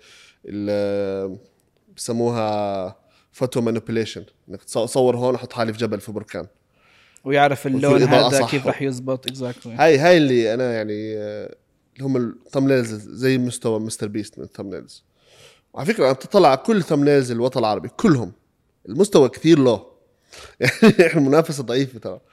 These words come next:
Speaker 2: بدأ يتحسن من فترة، يعني، صرت هلأ أشوف جديد إنه بعض صناع المحتوى بدأوا يطوروا في مجال
Speaker 1: بلشوا
Speaker 2: الثامنيلز.
Speaker 1: يحولوا، بس كمان لهاليوم بتطلع بتلاقي كلياتهم بيستخدم نفس الفونت.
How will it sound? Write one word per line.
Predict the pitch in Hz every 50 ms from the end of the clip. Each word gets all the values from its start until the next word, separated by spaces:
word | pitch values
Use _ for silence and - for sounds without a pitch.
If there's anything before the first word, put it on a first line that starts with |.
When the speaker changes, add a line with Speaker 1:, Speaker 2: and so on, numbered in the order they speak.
| _ - - 160
Speaker 2:
بدأ | 185 220 226 240
يتحسن | 196 170 - - - 180 - - 185 165
من | 151 135
فترة، | - - 151 - 170 165 147
يعني، | 131 120 120
صرت | - - 139 143
هلأ | 151 151 143 127
أشوف | 127 - - 143 127 135
جديد | 127 139 147 147 143 139 123 -
إنه | 90 117 117 107 104 101 95 82 71 95
بعض | 127 135 139 151 151 147
صناع | 135 - - 135 139 139 135
المحتوى | 127 131 - - 147 139 135
بدأوا | 131 147 143 135 127
يطوروا | 131 - - 165 165 160 156
في | - - 147
مجال | 135 139 143
Speaker 1:
بلشوا | 151 147 135
Speaker 2:
الثامنيلز. | 123 135 139 135 135
Speaker 1:
يحولوا، | 139 131 120 113 110 117
بس | 135 -
كمان | - 175 175 170 160 151
لهاليوم | 156 160 156 147 135
بتطلع | 123 - 127 - 139 131 135
بتلاقي | - - 127 131
كلياتهم | - - 165 156 147 147 151 147 147 127
بيستخدم | 127 - 135 127 123 120
نفس | 123 123 - -
الفونت. | 120 - - 120 101 98 -